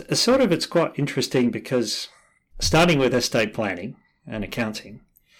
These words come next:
I, I did a lot of, uh, work with a, a really good lawyer,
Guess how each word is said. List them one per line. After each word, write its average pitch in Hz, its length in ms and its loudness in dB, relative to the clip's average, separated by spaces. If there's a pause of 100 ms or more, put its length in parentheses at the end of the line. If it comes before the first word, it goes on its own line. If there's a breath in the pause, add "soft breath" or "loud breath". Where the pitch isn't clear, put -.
(720 soft breath)
I, - 300 -4
I 135 120 -4
did 170 180 2
a 165 80 4
lot 156 200 2
of, 123 280 -2
uh, 120 220 0
work 113 240 -2
with 107 140 -2
a, 107 380 -8
a - 340 -18
really 117 220 0
good 107 260 -6
lawyer, 143 320 -2